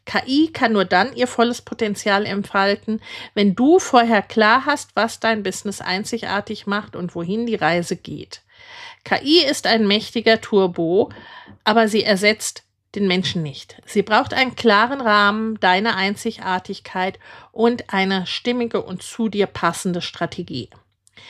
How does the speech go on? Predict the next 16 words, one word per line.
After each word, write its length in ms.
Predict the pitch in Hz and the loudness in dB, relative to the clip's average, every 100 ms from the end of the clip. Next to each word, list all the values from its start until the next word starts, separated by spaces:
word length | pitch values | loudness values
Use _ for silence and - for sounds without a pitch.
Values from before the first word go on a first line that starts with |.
| - - | -20 -14
In 140 | - | -4
meiner 260 | 185 202 262 | 0 2 4
Arbeit 400 | 247 285 285 294 | 4 4 2 2
kombiniere 500 | - 247 226 214 208 | 0 2 4 4 4
ich 140 | 208 | 2
genau 260 | - 196 180 | 0 4 4
das, 360 | 170 143 - 175 | 4 0 0 -4
meine 240 | 156 190 | -2 2
jahrzehntelange 800 | 226 220 - 233 226 220 196 202 | 2 2 0 0 2 0 2 0
Business-Erfahrung 960 | 202 196 202 - 175 - 180 180 180 180 | 0 -2 -4 -4 -4 0 0 2 0 -2
mit 120 | 175 | 2
den 140 | 226 | 2
neuesten 400 | 226 220 226 240 | 4 4 2 -4
K-I-Tools 720 | - - 214 226 - 226 226 | -2 -2 -2 -6 -2 0 0
und 160 | - 196 | -2 -6
Strategien, 760 | - - 185 208 196 196 202 | -4 -4 -2 -4 -4 -2 -2